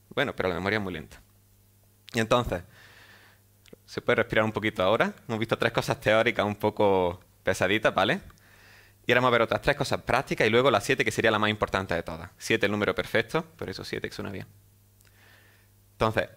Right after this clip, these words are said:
matemáticas, los que estéis estudiando informática, hay varias asignaturas de matemáticas. Son importantes. Y tenéis que aprenderos bien los números, y hay muchos números que incluso tendréis casi que memorizar.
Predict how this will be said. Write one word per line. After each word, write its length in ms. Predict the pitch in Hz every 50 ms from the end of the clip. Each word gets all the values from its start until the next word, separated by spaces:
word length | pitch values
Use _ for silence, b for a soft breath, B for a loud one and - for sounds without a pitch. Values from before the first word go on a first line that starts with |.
| - _ _ _ _ - - _ _ _ _ _ _ _ -
matemáticas, 680 | 143 131 - - - 120 135 151 165 - 185 - 170
los 100 | 131 117
que 60 | -
estéis 140 | 120 156 143
estudiando 200 | - 147 127 123
informática, 540 | 110 - 113 107 113 127 143 - 170 - -
hay 60 | 110
varias 160 | 117 113 113
asignaturas 320 | - 123 113 107 113 110 -
de 60 | 101
matemáticas. 540 | 101 98 92 90 87 82 - - - - - - _ _ _ _ _ _ _ B B B B B B B B B
Son 220 | B - 120 120 127
importantes. 580 | 127 107 - 101 - - 82 80 - - 98 - _ _ _ _ b b b b b
Y 100 | - -
tenéis 200 | - 101 110 110
que 60 | 139
aprenderos 360 | 120 - 101 98 101 101 101
bien 140 | 95 98 95
los 100 | 92 95
números, 440 | 98 113 131 143 156 165 180 170 - - -
y 80 | 131
hay 100 | 139 143
muchos 320 | 139 151 175 170 - 170 139
números 320 | 143 165 180 180 175 160
que 100 | - -
incluso 280 | 117 110 117 110 127 113
tendréis 260 | - 117 120 156 151
casi 180 | 160 143 - 123
que 100 | - 101
memorizar. 540 | 98 95 92 87 87 - - 87 82 -